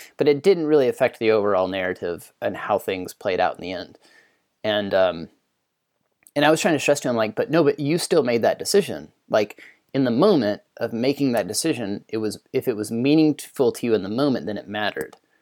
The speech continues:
'cause he's, he felt like his decision didn't really matter that much, you know? I think that's this thing that we want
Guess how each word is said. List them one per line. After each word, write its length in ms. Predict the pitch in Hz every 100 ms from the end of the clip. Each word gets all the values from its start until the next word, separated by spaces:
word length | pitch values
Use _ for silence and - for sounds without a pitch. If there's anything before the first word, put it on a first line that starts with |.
| _ _ _
'cause 80 | 135
he's, 160 | 143 -
he 160 | 165
felt 140 | 190 180
like 100 | 147
his 120 | 143
decision 400 | 127 - 110 107
didn't 160 | 98
really 140 | 95 82
matter 300 | 82 78 76
that 160 | 65
much, 280 | 71 60 -
you 80 | -
know? 200 | 73 71 - _ _
I 80 | 123
think 160 | 165
that's 160 | 139 120
this 180 | 131 -
thing 220 | 127 113
that 80 | 107
we 120 | 101
want 340 | 95 104 92